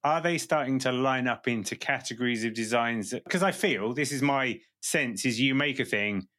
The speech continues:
and then another idea has come along and it needn't necessarily be a follow-on to the other idea. You, I, I feel like you're one of those kind of channeling ideas kind of people. Like, there are people who are, like,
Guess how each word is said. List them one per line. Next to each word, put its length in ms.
and 100
then 140
another 320
idea 240
has 140
come 180
along 180
and 120
it 80
needn't 260
necessarily 580
be 180
a 40
follow-on 580
to 120
the 100
other 180
idea. 320
You, 200
I, 180
I 120
feel 180
like 120
you're 220
one 180
of 120
those 240
kind 200
of 160
channeling 600
ideas 500
kind 240
of 80
people. 420
Like, 460
there 120
are 40
people 400
who 80
are, 140
like, 340